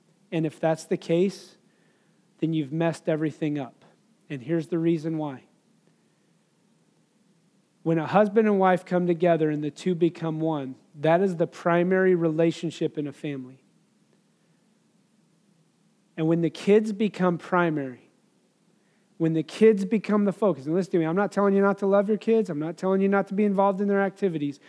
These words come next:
but when the kids become the primary focus, then everything's out of whack.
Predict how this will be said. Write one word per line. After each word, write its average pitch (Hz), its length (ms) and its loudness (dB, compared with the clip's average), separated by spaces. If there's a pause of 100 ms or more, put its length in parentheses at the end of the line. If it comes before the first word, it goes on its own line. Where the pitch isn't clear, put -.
(160)
but 175 120 4
when 175 180 2
the 165 80 0
kids 196 400 2
become 202 400 0
the 175 80 2
primary 185 560 2
focus, 190 720 -2 (1040)
then 170 180 0 (100)
everything's 180 520 0
out 170 160 2
of 156 80 0
whack. 147 320 -4